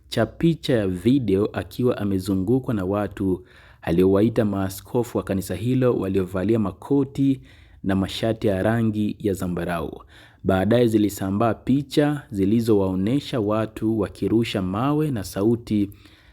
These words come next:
za kuwahimiza waumini kwenda kanisani, huku kukiwa na milio ambayo haikufahamika iwapo ilikuwa ni ya gesi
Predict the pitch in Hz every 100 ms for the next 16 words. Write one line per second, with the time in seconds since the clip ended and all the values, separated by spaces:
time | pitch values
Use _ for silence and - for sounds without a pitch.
0 | - - 98 101 120 117 120 127 143 131
1 | 110 104 123 123 110 123 117 110 101 95
2 | 131 135 123 117 117 - 117 113 98 -
3 | - 170 160 156 151 - 113 98 98 113
4 | 120 92 90 117 104 92 - - - _
5 | - 110 107 120 - 110 131 147 - -
6 | 110 123 131 127 104 101 - - 131 120
7 | 104 98 98 - 107 101 95 92 123 156
8 | 151 - 165 165